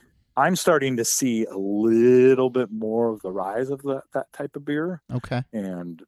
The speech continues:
Speaker 1: and, and it's ever so slight. And it, and it, you know, of course, it may just be that all my brewer friends are <laughs> drinking it
Speaker 2: Yeah.
Speaker 1: and, and making it, but, but
Speaker 2: But
Speaker 1: that's
Speaker 2: brew-,
Speaker 1: also
Speaker 2: but brewers also eventually push the needle. I mean, it's
Speaker 1: That's ex-,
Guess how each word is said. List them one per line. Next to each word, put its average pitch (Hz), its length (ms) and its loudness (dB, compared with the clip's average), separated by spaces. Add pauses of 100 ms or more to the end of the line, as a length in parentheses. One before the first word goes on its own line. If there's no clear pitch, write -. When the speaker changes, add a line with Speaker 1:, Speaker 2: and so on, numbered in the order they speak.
(320)
Speaker 1:
and, 120 360 0 (120)
and 131 140 0
it's - 280 -2
ever 156 260 0
so 170 160 -2
slight. 104 380 -4
And 107 160 -4
it, 127 120 -8
and 160 120 0
it, 143 160 -4
you 151 100 -6
know, - 120 -10 (340)
of - 80 -20
course, - 360 -4 (360)
it 127 140 2
may 113 180 2
just 98 220 -10
be 101 140 -6
that 90 200 -10 (140)
all 101 180 -8
my 87 140 -10
brewer 95 360 -6
friends 151 320 -6
are 151 60 -2
<laughs> - 20 -2
drinking 143 400 -2
it - 160 2 (420)
Speaker 2:
Yeah. 175 360 0 (340)
Speaker 1:
and, 127 280 2
and 117 300 2
making 113 320 -2
it, 131 200 -8
but, 92 180 -4 (720)
but 226 80 0
Speaker 2:
But 208 60 4
Speaker 1:
that's 240 160 0
Speaker 2:
brew-, 220 80 4
Speaker 1:
also 214 260 4
Speaker 2:
but 175 120 -4
brewers 196 320 2
also 151 220 0
eventually 123 360 -2
push - 280 -6
the 107 120 -6
needle. - 520 -8
I 117 100 -2
mean, 113 200 2
it's 110 220 -4
Speaker 1:
That's 117 200 -2
ex-, 113 100 -10